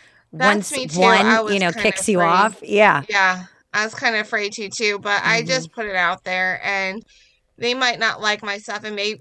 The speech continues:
Speaker 1: I haven't got a denial, but I haven't got approved either, so I don't
Speaker 2: Right.
Speaker 1: know. I have no idea. Um,
Speaker 2: Well, I'm looking on mine right now, and actually, I have sixty downloads from California.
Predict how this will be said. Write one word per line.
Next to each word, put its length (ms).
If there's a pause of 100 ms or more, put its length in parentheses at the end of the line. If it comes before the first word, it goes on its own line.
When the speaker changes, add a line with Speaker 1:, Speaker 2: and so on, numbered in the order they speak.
Speaker 1:
I 160
haven't 320
got 140
a 60
denial, 680
but 360
I 100
haven't 320
got 180
approved 520
either, 460
so 300
I 160
don't 100
Speaker 2:
Right. 80
Speaker 1:
know. 320 (880)
I 160
have 200
no 140
idea. 480 (100)
Um, 640 (460)
Speaker 2:
Well, 140
I'm 140
looking 280
on 160
mine 240
right 220
now, 340
and 220
actually, 680 (480)
I 160
have 480 (440)
sixty 920 (200)
downloads 680
from 300
California. 720